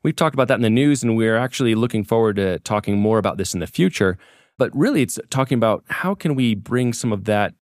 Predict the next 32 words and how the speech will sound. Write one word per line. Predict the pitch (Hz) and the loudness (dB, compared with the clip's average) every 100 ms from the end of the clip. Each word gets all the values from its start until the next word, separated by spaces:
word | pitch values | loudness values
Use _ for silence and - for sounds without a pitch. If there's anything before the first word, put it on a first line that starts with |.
| _ | _
into | - 147 151 - 123 117 110 104 | -2 0 0 -2 0 2 2 0
Phoenix | - 127 113 101 - | -2 -2 0 0 -4
proper | - - 117 117 98 78 - _ _ - | -14 -6 -4 -2 -2 -2 -6 _ _ -6
as | 104 98 | -4 0
an | |
official | 92 - 107 - 92 | -2 0 -2 -2 -6
thing. | 87 95 85 76 - _ _ | -4 -4 -4 -8 -14 _ _
That | 120 127 | 0 0
sounds | - 117 98 | 0 0 2
really | 104 95 | 0 0
interesting. | 95 101 90 85 82 - - _ _ _ _ _ | -2 -4 -4 -6 -8 -16 -20 _ _ _ _ _
Another | - 156 220 | 0 2 2
one | 190 | 2
was | 151 | 2
improved | 127 117 160 135 | 0 2 2 2
streams, | - - 143 143 175 135 | -2 -2 0 2 0 0
like | 117 113 | 0 0
the | 117 107 | 0 0
append | 104 - 127 127 110 | -4 -4 -2 -2 -2
prepend | - 127 120 107 101 98 | -4 -2 -2 -2 -2 -2
story | - - 107 107 104 | -2 0 2 0 0
for | 107 101 | 0 -2
putting | - 123 113 104 | -2 0 0 0
elements | 110 113 90 | 0 0 0
on | 104 | -4
a | - | -2
page, | - 139 156 - | -2 -2 -4 -6
especially | 117 - 143 131 - 113 113 | -8 -4 -4 -2 -2 -2 -2
in | 110 95 | -4 -4
a | |
certain | - 120 90 98 | -4 -4 -4 -8
order. | 87 90 113 170 | -2 0 0 -4